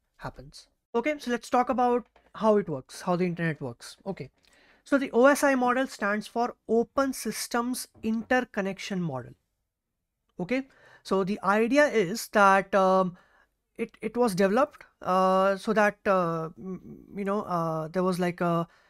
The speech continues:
standard way, uh, about how two com-, let's say two or more computers communicate with each other. Okay, sound good? So it's just like it's a, it,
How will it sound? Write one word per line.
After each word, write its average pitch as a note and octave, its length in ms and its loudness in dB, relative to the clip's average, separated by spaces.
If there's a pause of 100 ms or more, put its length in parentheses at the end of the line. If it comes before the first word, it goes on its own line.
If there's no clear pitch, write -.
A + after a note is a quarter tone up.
(140)
standard G#3+ 720 0
way, F#3+ 320 0 (500)
uh, F3 600 -2 (260)
about G3+ 540 0
how G3 460 0
two A3+ 160 0
com-, F#3 480 -10
let's F3+ 180 -12
say G3 200 -2 (320)
two A#3 160 4
or A#3 80 4
more A3 240 0
computers G#3 480 -2
communicate G3+ 680 -2
with F3+ 120 -4
each E3+ 200 -8
other. A#2+ 180 -12 (2250)
Okay, A3+ 200 -10 (1040)
sound G3 200 0
good? A3 140 -4 (840)
So A3 100 0
it's - 140 -2
just B3 200 0
like A#3 240 0
it's A3 220 -6
a, G3+ 300 6
it, F#3+ 100 -10